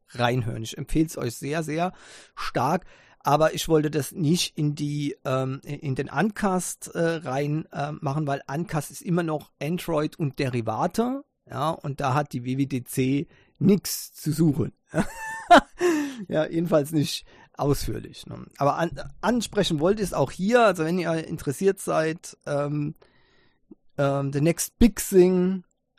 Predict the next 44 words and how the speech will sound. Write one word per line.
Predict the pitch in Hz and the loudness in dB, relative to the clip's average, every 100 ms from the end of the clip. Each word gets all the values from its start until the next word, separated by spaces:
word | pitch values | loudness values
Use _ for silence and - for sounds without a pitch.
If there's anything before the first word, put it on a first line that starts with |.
| - | 0
auf | 156 - | 0 2
der | 156 | 0
Welt | 143 147 - | 0 -2 -4
oder | 214 220 | 0 2
auch | 156 | 2
nicht, | 143 202 - | 0 -2 -2
wenn's | 135 - | -4 -2
floppt, | 143 180 - 104 | 0 0 -2 -8
ja, | 110 151 | -4 -4
das, | 151 - - | -4 -8 -14
das | - - - | -12 -12 -8
hängt | 151 156 | -6 -4
dann | 143 135 | -4 -6
von | - 139 | -4 -4
den | 123 | -2
Leuten | 123 151 180 | 0 0 -2
ab, | 175 165 - | -4 -4 -8
wie | 160 | -10
sie | 135 | -8
es | 139 | -8
akzeptieren, | - - 143 - 139 143 - - - - - - _ _ _ _ | -10 -12 -16 -4 -2 -2 -4 -18 -20 -20 -20 -20 _ _ _ _
dann | - 135 135 - | -6 -6 -6 -12
hört | 139 139 135 | -4 -4 -2
mal | 123 | -6
in | 131 127 | -6 -8
der | 120 113 | -6 -6
Rios | 120 110 110 - - | -8 -10 -10 -14 -16
Wochensicht | 139 101 - - - - _ _ | -10 -10 -10 -14 -16 -20 _ _
rein. | - - 92 - _ _ _ _ _ _ _ _ - | -16 -14 -14 -18 _ _ _ _ _ _ _ _ -16
Im | - | -8
Android-Bereich, | 135 226 220 233 196 202 180 202 214 - - - | 2 6 8 8 6 0 2 0 -2 -4 -6 -2
da | 170 175 180 170 | 0 0 0 -2
hab | 170 - | -4 -6
ich | - 175 | -4 2
mich | 160 147 - - | 2 2 -6 -6
diese | 175 156 156 143 | -4 -2 -4 2
Woche | 151 147 151 139 | 2 4 2 2
nicht | 139 - | -2 -4
ganz | 143 254 | -4 -2
so | 302 | -2
schwer | 254 240 220 | 0 -2 0
getan, | 208 208 196 196 202 202 | 2 2 2 0 0 -4
zumindest | 185 170 165 160 160 - - | -2 0 2 2 2 0 -8
von | 147 143 139 | -6 -6 -10